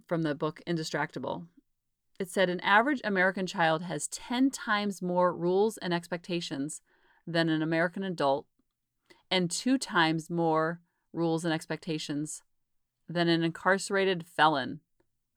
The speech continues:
I was like, "What?" And so when your children are acting out, they're pretty much saying, like, "I don't like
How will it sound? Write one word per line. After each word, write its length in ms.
I 40
was 140
like, 180
"What?" 560
And 100
so 300
when 200
your 120
children 400
are 100
acting 380
out, 340
they're 100
pretty 220
much 220
saying, 260
like, 220
"I 420
don't 240
like 400